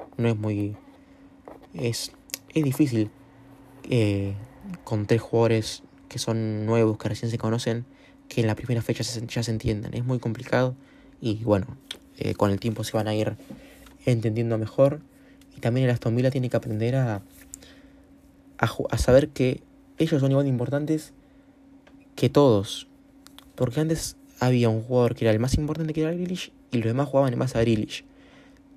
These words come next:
Ellos tienen que ambe-, aprender que eso ya no, ya no va más. Que tienen que jugar en base a ellos, no en base a Grealish. Que todos, todos son igual de buenos, todos tienen que jugar igual.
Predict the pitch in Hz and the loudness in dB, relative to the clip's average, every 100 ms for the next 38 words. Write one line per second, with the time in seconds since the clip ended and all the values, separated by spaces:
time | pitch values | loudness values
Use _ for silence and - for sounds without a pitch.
0 | - 170 160 160 135 123 127 - - 123 | -8 -4 0 0 2 2 0 0 0 2
1 | 127 151 151 139 120 - 135 135 135 - | 4 2 2 -2 -4 -2 2 2 0 -8
2 | - - - - - - - - - - | -20 -20 -20 -20 -20 -20 -20 -20 -12 -2
3 | 127 120 117 110 - - - - - - | 2 2 2 -2 -4 -12 -20 -20 -20 -20
4 | - - - 139 143 123 131 147 135 147 | -20 -16 -6 -2 0 2 2 2 2 0
5 | - 143 135 117 127 139 117 113 110 107 | 2 2 0 -2 -2 0 0 0 0 0
6 | 110 110 - - - - - - 120 156 | -4 -8 -14 -20 -20 -20 -14 -6 0 6
7 | 165 160 - - - - - - - 160 | 6 6 2 -12 -20 -20 -20 -20 -4 2
8 | 170 165 - 135 131 139 135 139 165 175 | 4 4 0 0 2 2 2 2 0 -2
9 | 180 - - 147 139 143 131 - - 127 | -8 -14 -4 -2 0 0 -2 -2 -2 0
10 | 120 113 | 0 -2